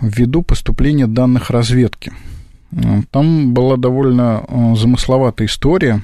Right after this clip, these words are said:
когда, а, Манштейну, командующему группой армии Юг, его от-, отправили делать там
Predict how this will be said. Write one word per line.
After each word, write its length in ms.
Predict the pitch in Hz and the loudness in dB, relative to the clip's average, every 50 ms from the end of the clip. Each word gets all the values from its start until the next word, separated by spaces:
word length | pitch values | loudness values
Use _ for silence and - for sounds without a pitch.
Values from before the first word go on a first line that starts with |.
| - - - | -8 -8 -4
когда, 500 | - 110 107 117 120 131 127 117 95 95 - - _ _ - - - - - - - - - - - - - - - - _ _ _ | -2 -2 -2 0 0 0 0 0 0 -4 -8 -16 _ _ -20 -20 -20 -20 -20 -20 -20 -20 -20 -20 -20 -20 -20 -20 -20 -20 _ _ _
а, 600 | - - - - - 60 - - - - - - - - - _ _ _ | -10 -6 -4 -2 -2 0 0 -2 -2 -4 -4 -8 -10 -14 -20 _ _ _
Манштейну, 760 | - 135 135 131 - - - - 135 120 110 104 104 104 101 98 - - | 0 2 2 2 2 0 -2 0 0 0 2 0 0 -2 -2 -4 -8 -6
командующему 540 | - 107 104 110 110 107 101 - - 113 107 | -4 0 0 2 2 2 0 0 0 0 0
группой 320 | 107 113 107 110 - - | 0 0 -2 -2 0 -2
армии 240 | 101 104 104 107 107 | 0 0 0 0 2
Юг, 280 | 104 104 98 - - - | 2 0 -2 -2 -2 -2
его 220 | - 117 117 113 | 0 0 0 0
от-, 180 | 104 - - - | -2 -4 -4 -6
отправили 560 | 120 113 - - - 110 107 101 98 98 101 | -6 -4 -2 0 0 2 2 0 0 0 0
делать 260 | 101 113 113 104 95 | 0 0 0 0 0
там 180 | - 104 98 | -2 -2 -2